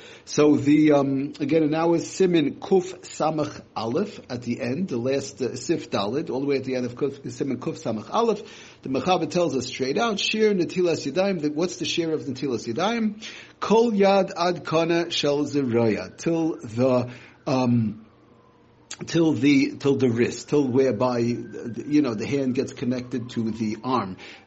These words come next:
Uh, now we know we've spoken about it has to be at least a revius. We're talking about you have a revius, fine, no problem.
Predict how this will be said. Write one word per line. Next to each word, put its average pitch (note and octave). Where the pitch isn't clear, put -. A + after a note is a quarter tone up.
Uh, C#3
now D#3+
we E3
know G3+
we've E3
spoken F3+
about D3+
it C#3
has D3+
to -
be C#3+
at C3+
least C#3
a -
revius. B2
We're F3
talking A3+
about D#3
you B2
have E3
a -
revius, C3+
fine, D#3+
no C3
problem. D3+